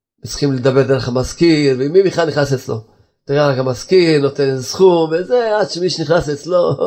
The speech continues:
וזה עכשיו בעד אצלו, כותב לו כזה צ'ק, והוא עוד מחזיר לו, אבל הוא לא רוצה.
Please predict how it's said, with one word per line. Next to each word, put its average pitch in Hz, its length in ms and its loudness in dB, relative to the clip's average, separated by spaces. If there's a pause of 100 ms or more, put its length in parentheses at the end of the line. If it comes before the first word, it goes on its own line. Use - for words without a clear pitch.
(1000)
וזה 143 240 2
עכשיו 180 300 2
בעד 170 260 2
אצלו, 127 420 -2
כותב 147 260 2
לו 175 140 2
כזה 170 260 4
צ'ק, 127 400 -2
והוא 190 200 0
עוד 214 160 4
מחזיר 190 340 2
לו, 185 80 2
אבל 170 140 -2
הוא 175 100 -2
לא 185 140 6
רוצה. - 200 -4